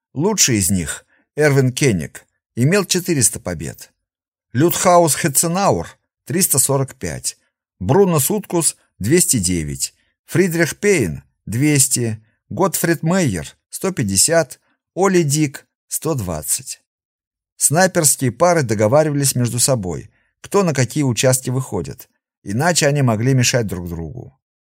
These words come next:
Первая охота Алексею запомнилась. День стоял ясный, солнечный, видимость была отличная. Вышли рано утром, предупредив в траншеи командира пехотной роты,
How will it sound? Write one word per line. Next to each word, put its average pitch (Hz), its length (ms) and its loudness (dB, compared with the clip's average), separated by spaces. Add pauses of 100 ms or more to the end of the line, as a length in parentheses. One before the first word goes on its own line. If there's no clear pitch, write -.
(580)
Первая 175 460 4
охота 156 340 0
Алексею 131 460 0
запомнилась. 95 920 -6 (600)
День 180 220 0
стоял 98 380 2
ясный, 139 640 0
солнечный, 92 760 -4 (240)
видимость 147 480 0
была 113 200 2
отличная. 95 800 -6 (800)
Вышли 160 320 2
рано 104 320 2
утром, 160 480 -2 (260)
предупредив 190 600 0
в - 40 -10
траншеи 139 380 0
командира 120 500 0
пехотной 110 460 -2
роты, 82 480 -6